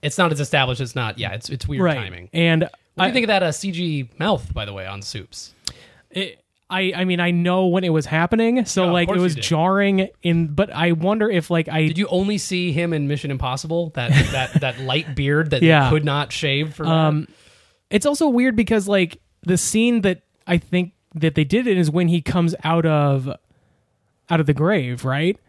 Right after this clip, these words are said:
Speaker 2: So, like, why couldn't he have a slight beard coming out of the grave?
Speaker 1: Literally my thoughts, too. Like, the idea is that he's in this hibernation, so I think a crazed, bearded Superman would make total sense.
Speaker 2: Right, and even not a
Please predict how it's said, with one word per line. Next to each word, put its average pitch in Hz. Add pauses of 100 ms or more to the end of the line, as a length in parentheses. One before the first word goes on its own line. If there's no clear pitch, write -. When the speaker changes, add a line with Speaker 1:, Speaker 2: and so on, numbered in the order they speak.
(600)
Speaker 2:
So, 180
like, 170 (160)
why 180
couldn't 196
he 170
have 175 (200)
a 175
slight 160
beard 165
coming 160
out 151
of 139
the 139
grave? 147 (800)
Speaker 1:
Literally 202
my 175
thoughts, 170
too. 196
Like, 147
the 165
idea 170
is 196
that 185
he's 156
in 170
this 151
hibernation, 175
so 135
I 143
think 185
a 143
crazed, 170
bearded 151
Superman 143
would 123
make 127
total 135
sense. 127
Speaker 2:
Right, 180
and 202
even 254
not 240
a 185